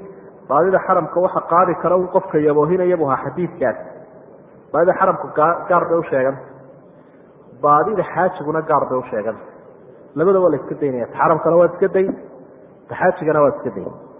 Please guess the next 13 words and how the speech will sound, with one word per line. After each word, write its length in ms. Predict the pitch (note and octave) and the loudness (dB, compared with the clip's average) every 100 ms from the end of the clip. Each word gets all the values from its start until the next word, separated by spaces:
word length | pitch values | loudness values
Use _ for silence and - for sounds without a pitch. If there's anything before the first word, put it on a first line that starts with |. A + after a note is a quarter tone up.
| - - - - - - - - | -20 -20 -20 -20 -20 -20 -20 -4
Baadida 360 | D3+ F3+ G#3+ G3+ | 2 4 6 4
xaramka 340 | G3 F#3 E3 | 4 2 2
waxa 140 | F#3 E3+ | -2 0
qaadi 280 | F3 F#3 F3 | 2 2 2
kara 200 | F3 F3+ | -2 0
qofka 280 | F3+ - D#3+ | 0 0 2
la 140 | F#3 | 2
diyaara 380 | F3+ E3+ E3 D#3 | 2 0 2 2
yabo 300 | C#3+ C3+ C3+ B2 B2 | 0 2 2 0 -4
ee 80 | |
aan 220 | D3+ F3 D#3+ | 0 0 -2
isagu 260 | - E3 | -4 -6
qaadanayn, 480 | - C#3 C#3+ D3 | 0 0 0 -2